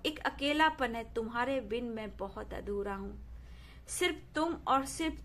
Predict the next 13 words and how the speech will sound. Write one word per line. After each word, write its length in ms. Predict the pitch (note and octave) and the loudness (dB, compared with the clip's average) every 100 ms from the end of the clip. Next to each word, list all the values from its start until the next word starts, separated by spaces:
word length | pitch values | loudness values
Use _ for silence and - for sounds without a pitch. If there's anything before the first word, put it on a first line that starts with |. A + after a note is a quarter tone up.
| - | 0
तुम 220 | D#4+ F4 | 2 2
चाहिए 480 | F4 C#4 C4 B3+ B3 | 2 0 2 2 2
मुझे 340 | A3+ A3 G#3+ A3 | 2 -2 -2 -2
जीने 340 | G#3+ A3 A#3 | -2 -2 -2
के 200 | A#3 G#3 | -2 -2
लिए, 200 | G#3 G#3+ G#3+ - | 0 -2 -4 -2
पूरी 260 | D4 E4+ | 2 4
लाइफ 380 | C#4+ A3 G#3 G#3 - | 4 4 2 0 -2
के 120 | G#3+ | -2
लिए। 320 | G3 G3 - - - - - - | -2 -4 -6 -8 -12 -12 -12 0
मैं 180 | B3 D4 D4 | 4 4 2
क्या 220 | C#4+ C#4+ | 6 6
करूं, 280 | E4 E4 C#4+ | 6 2 -2